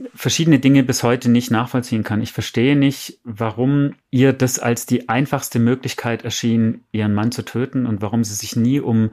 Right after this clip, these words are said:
äh, realistische Konfliktlösungen bemüht hat. Also tatsächlich mal einen Anwalt aufzusuchen. Ich verstehe auch nicht, warum die,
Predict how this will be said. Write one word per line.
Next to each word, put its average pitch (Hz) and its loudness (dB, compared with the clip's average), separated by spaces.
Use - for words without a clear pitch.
äh, 104 -4
realistische 107 0
Konfliktlösungen 107 0
bemüht 120 0
hat. - -10
Also 98 -2
tatsächlich - -6
mal 110 0
einen 107 -2
Anwalt 110 -2
aufzusuchen. 101 -10
Ich - -12
verstehe 131 0
auch 131 -2
nicht, 131 0
warum 113 0
die, 110 2